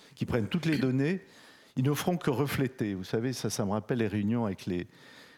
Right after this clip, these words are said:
les commerciaux dans certaines entreprises où j'étais qui m'expliquaient que, bah, ce qui se vendait la saison précédente, c'est ça, il faut refaire la même chose.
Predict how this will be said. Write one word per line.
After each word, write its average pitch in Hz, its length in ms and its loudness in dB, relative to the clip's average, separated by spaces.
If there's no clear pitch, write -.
les 107 100 0
commerciaux 117 600 2
dans 104 140 2
certaines 98 380 2
entreprises 95 500 0
où 85 80 -2
j'étais 87 380 0
qui - 160 -2
m'expliquaient 92 640 0
que, 87 280 0
bah, - 180 2
ce - 100 0
qui 117 120 0
se - 160 0
vendait 107 440 2
la 98 140 2
saison 95 320 0
précédente, 107 520 -2
c'est 92 140 0
ça, 131 220 2
il 117 60 -2
faut 107 140 2
refaire 107 240 0
la 101 40 2
même 98 100 0
chose. - 380 -6